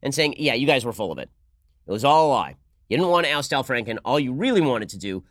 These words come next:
was trade Al Franken. You're trading a knight for a queen. All you were trying to do was oust Al Franken so they could, you could, you could then use your newfound political principles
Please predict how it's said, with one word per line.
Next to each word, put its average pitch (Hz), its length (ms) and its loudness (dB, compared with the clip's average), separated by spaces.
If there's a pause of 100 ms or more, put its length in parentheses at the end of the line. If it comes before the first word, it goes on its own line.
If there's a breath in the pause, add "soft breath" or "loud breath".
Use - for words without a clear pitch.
was 135 160 -6
trade 175 320 2
Al 139 180 0
Franken. 131 340 -2
You're 113 120 -6
trading 170 320 0
a 123 80 -4
knight 143 280 0
for 135 120 -6
a 117 60 -6
queen. 82 340 -8 (180)
All 160 160 4
you 196 100 2
were 185 60 2
trying 165 300 2
to 147 40 -2
do 104 300 -2 (160)
was 120 180 -4 (300)
oust 160 260 2
Al 160 120 -2
Franken 160 400 -2
so 139 100 -6
they 131 120 -2
could, 139 140 -10
you 131 260 -8
could, 117 120 -12
you 131 320 -8
could 139 160 -4
then 175 200 2
use 151 340 -2
your 117 140 -4
newfound 175 760 -2
political 127 440 -6
principles 127 540 -8